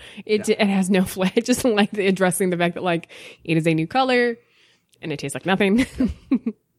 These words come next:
Speaker 1: Uh, Willow is gay. And did you hear about Tom and Nicole?
Speaker 2: <laughs>
Speaker 1: We get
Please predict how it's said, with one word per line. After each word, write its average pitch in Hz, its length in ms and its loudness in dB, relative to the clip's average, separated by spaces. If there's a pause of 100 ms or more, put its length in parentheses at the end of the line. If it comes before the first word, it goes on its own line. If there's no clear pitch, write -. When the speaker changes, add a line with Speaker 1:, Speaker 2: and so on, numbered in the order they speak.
(400)
Speaker 1:
Uh, 208 220 2
Willow 208 240 4
is 175 120 0
gay. 165 320 0
And - 1160 -20 (100)
did 605 120 -2
you 640 120 0
hear 466 220 0
about 349 220 0
Tom 330 260 -2
and 302 80 0
Nicole? 277 480 -2
Speaker 2:
<laughs> - 1900 -8
Speaker 1:
We 233 140 0
get 214 180 -2